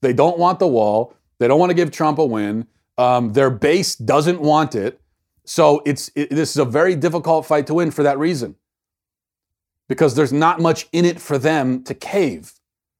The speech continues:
But if you wanna put this all on establishment Republicans before, they wouldn't let the wall get built, where there w-, th-, there would have been huge incentives for them to give in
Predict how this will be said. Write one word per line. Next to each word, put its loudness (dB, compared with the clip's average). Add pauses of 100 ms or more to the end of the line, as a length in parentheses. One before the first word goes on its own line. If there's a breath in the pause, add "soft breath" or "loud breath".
(1800)
But 2
if 0
you 4
wanna 4
put 0
this 0
all 6
on 4
establishment 0
Republicans 2
before, 2
they 2
wouldn't 2
let 0
the 2
wall 4
get -4
built, -6 (200)
where 0
there 2
w-, -2
th-, 0
there 2
would 2
have 0
been 0 (140)
huge 0
incentives -4
for -4
them -6
to -4
give -4
in -10